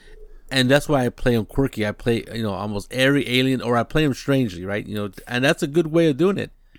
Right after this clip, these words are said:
You know, uh, it keeps the characters, the players, wondering what's going on. It keeps them wondering what the motivations of this creature is,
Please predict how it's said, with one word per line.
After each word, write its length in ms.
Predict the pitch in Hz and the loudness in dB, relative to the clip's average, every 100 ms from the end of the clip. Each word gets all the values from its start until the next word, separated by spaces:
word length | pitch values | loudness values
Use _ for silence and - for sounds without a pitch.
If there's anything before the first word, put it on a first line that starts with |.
| _ - | _ -6
You 120 | 120 | 0
know, 280 | 117 104 95 - - - | 2 0 -2 -10 -20 -12
uh, 380 | - 104 101 98 - | -4 -2 -2 -4 -6
it 200 | 120 117 | -4 -4
keeps 300 | - 156 143 | 0 0 0
the 100 | - | -2
characters, 960 | 127 - 131 131 127 139 135 127 - - - | -4 0 2 2 0 0 0 -2 -8 -16 -12
the 80 | 98 | -6
players, 640 | - 117 120 120 113 - - - - | 0 4 4 2 0 -6 -14 -20 -18
wondering 420 | 113 117 127 131 117 | -2 0 4 4 4
what's 180 | 123 - | 2 0
going 260 | 117 107 | 0 2
on. 460 | 107 135 147 151 156 - - - - - | 2 2 2 -2 -6 -16 -20 -20 -20 -12
It 220 | 107 110 - _ _ _ _ - | -8 -8 -10 _ _ _ _ -4
keeps 260 | 139 131 | -2 0
them 160 | 139 117 | 0 2
wondering 380 | 117 120 123 107 | 4 4 4 4
what 180 | 120 - | 0 0
the 60 | |
motivations 580 | 107 110 104 113 - 107 | 0 0 0 -2 -2 -6
of 100 | 101 | -6
this 120 | 95 | -8
creature 400 | - 123 - 135 | -8 -10 -6 -2
is, 360 | 135 139 139 | 0 0 -2